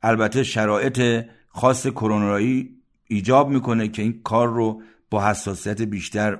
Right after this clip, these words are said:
و دقت نظم بهتری انجام بدیم. اگه دلتون می‌تپه برای کمک تو این روزا و شرایط اهدای خون رو دارید، منتظریم تا اسم و محل سکونتتون رو بر ما بفرستید. انشالله می‌خوایم امام رضایی‌ها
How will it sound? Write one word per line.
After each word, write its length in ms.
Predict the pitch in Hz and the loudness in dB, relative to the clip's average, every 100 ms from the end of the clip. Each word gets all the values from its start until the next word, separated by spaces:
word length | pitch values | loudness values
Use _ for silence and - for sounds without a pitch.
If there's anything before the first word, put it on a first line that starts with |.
| 98 | -6
و 100 | 98 | -6
دقت 460 | 95 98 - 120 | -4 -4 -2 -2
نظم 600 | 113 110 113 104 110 101 101 - _ - | 0 2 0 0 -2 -2 -6 -16 _ -2
بهتری 520 | 107 101 104 131 123 | 0 0 0 2 2
انجام 400 | 92 78 82 80 | 0 -2 -8 -10
بدیم. 260 | 80 85 - - - | -12 -16 -18 -20 -6
اگه 200 | - 151 | 0 2
دلتون 360 | 156 160 151 139 | 2 2 0 0
می‌تپه 320 | 139 135 131 | 0 0 0
برای 500 | 127 123 123 123 127 | 0 2 2 0 -2
کمک 460 | 120 117 123 123 117 - - _ | -4 -2 2 2 0 -14 -20 _
تو 120 | - 127 | -2 2
این 120 | 120 | 4
روزا 280 | 123 123 120 | 4 4 2
و 80 | |
شرایط 420 | 113 113 117 110 117 | 2 0 0 -2 -2
اهدای 420 | 107 101 110 110 | -4 -2 -2 -2
خون 200 | 110 107 | -2 0
رو 100 | 110 | 0
دارید، 440 | 113 123 151 151 - - _ | 2 2 2 0 -8 -20 _
منتظریم 600 | 120 131 127 135 156 170 151 | 4 4 6 2 2 0 0
تا 200 | 123 120 | -2 0
اسم 360 | 156 147 139 143 | 0 2 0 0
و 100 | 139 | 2
محل 440 | 123 113 135 139 | 2 2 2 0
سکونتتون 920 | 127 - 110 110 113 139 143 123 123 | -4 -4 -4 0 0 0 -2 -2 0
رو 80 | 120 | 0
بر 200 | 104 98 | 0 0
ما 140 | 107 | 0
بفرستید. 640 | 123 117 - 80 - - _ _ _ _ _ 117 | 2 0 -2 -10 -12 -18 _ _ _ _ _ -6
انشالله 300 | 110 113 127 | -2 0 2
می‌خوایم 300 | 120 123 120 | 2 0 0
امام 260 | 113 107 | 0 0
رضایی‌ها 760 | 101 107 104 117 123 143 139 | 0 0 0 4 4 4 0